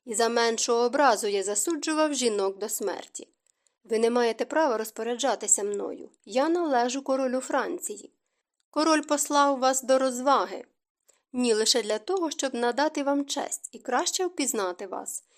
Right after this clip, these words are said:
А якщо ви уб'єте мене, він із ганьбою вижене вас із країни».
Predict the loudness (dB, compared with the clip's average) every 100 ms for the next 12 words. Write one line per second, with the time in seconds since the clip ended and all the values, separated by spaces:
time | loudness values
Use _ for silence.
0 | _ -2 0 0 0 2 2 0 0 -2
1 | 0 0 0 -2 -2 -4 -12 -8 -2 0
2 | 0 0 -4 -2 2 2 2 2 0 0
3 | 0 0 -2 -2 -6 -4 -6 -2 -2 -2